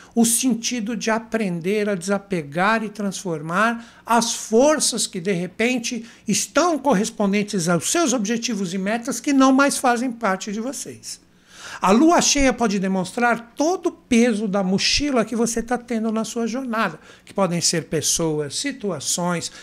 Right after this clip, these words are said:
seja o que for. Então, observe na sua vida quais são os pesos mortos.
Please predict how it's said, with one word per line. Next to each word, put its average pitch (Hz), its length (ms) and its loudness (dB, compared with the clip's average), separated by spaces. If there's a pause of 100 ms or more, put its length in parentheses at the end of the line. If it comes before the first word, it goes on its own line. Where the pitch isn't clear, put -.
seja 330 280 0
o 262 40 0
que 240 100 -2
for. 175 480 0 (300)
Então, 254 580 4
observe 320 1040 2
na 220 160 2
sua 208 260 0
vida 202 460 0
quais 277 360 0
são 277 220 -2
os 233 120 -4
pesos 233 440 -4
mortos. 180 720 -4